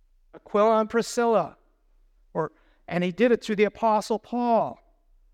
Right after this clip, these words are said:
And Timothy comes later. He did it through faithful servants. It's the proclamation of the gospel. Christ still speaks to his church. "For through him,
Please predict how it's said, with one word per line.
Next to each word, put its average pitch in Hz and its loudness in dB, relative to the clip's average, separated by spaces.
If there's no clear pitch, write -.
And 165 -4
Timothy 214 0
comes 202 -4
later. 214 0
He 220 -6
did 214 2
it 196 -2
through 208 -6
faithful 208 -4
servants. 226 -4
It's 175 -12
the 208 -4
proclamation 208 -4
of 202 -6
the 220 -4
gospel. 220 -4
Christ 240 0
still 220 -2
speaks - -8
to 190 -6
his 202 -4
church. - -4
"For 165 0
through 196 0
him, 214 0